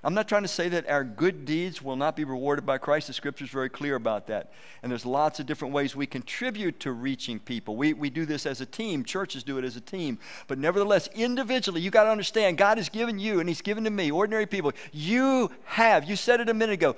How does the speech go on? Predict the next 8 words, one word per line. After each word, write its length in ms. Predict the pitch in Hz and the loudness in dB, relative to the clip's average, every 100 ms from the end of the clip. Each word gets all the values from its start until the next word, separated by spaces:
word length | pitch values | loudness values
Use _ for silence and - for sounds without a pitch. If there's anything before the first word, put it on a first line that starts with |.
| - | -4
you 380 | 151 143 247 254 | -10 -2 2 2
have 400 | - 220 233 185 | 4 6 6 6
the 80 | 196 | 0
power 920 | - - - 262 254 175 135 131 165 - - - - - - - - - - - | 0 2 6 10 10 8 6 4 -2 -10 -20 -20 -20 -20 -20 -20 -20 -20 -20 -8
to 80 | 147 | 4
be 120 | 165 | 4
a 60 | 147 | 6
witness. 540 | 156 156 101 - | 4 4 -2 -12